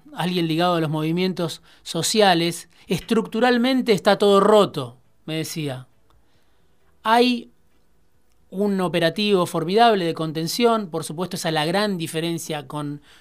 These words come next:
lo que sucedió hace veinte años, la asignación universal por hijo, la tarjeta alimentar en estos casos, los planes de empleo, potenciar trabajo, focalizados, reducidos, que no alcanzan a cubrir lo que cubría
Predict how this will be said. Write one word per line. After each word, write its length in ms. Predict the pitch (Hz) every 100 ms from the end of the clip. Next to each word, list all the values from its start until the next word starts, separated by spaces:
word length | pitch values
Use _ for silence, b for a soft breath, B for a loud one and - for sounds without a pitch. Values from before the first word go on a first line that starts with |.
| b
lo 140 | 175
que 100 | 165
sucedió 400 | 151 - 160 175
hace 200 | 170 165
veinte 340 | 160 165 160
años, 500 | 185 202 190 180 175 - b b b b b b b b
la 80 | 170
asignación 460 | 160 160 160 175
universal 460 | 170 156 156 165 160
por 200 | 147 165
hijo, 640 | 208 185 - 170 151 147 _ b b b b
la 120 | 175
tarjeta 360 | 160 165 185 165
alimentar 640 | 160 151 156 196 190 175
en 80 | 160
estos 240 | 156 - 151
casos, 760 | 196 196 180 - 160 147 - _ b b b
los 140 | 180
planes 300 | - 180 175
de 60 | 156
empleo, 800 | 151 143 202 202 185 156 151 143 _ _ _ _ _ _ _ _ - -
potenciar 540 | 170 165 156 165 180
trabajo, 720 | 156 156 185 220 - 175 175 b b b b _
focalizados, 920 | - 170 165 156 - 240 196 165 160
reducidos, 800 | 143 147 151 - 233 185 170 -
que 160 | -
no 80 | 160
alcanzan 580 | 185 175 214 202 156 156
a 100 | 151
cubrir 520 | 151 160 175 196 175
lo 80 | 151
que 140 | 143
cubría 520 | 131 147 160 175 156